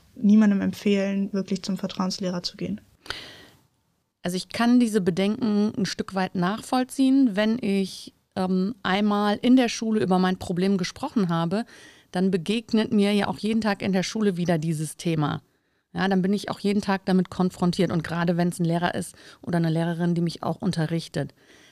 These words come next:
Speaker 2: Der Vorteil ist, ähm, dass eine Beratungslehrkraft meinen Alltag viel besser kennt,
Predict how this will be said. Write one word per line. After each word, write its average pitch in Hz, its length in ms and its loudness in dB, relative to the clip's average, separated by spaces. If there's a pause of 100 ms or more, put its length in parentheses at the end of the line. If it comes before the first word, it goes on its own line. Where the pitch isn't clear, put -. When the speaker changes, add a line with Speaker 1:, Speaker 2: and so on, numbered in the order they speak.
(140)
Speaker 2:
Der 165 180 -2
Vorteil 247 640 -2
ist, 254 380 -4 (720)
ähm, 196 460 4 (640)
dass - 400 -4 (100)
eine 202 220 2
Beratungslehrkraft 202 1300 -2
meinen 185 360 0
Alltag 226 380 -4
viel 165 180 -8
besser 151 300 -6
kennt, 143 480 -6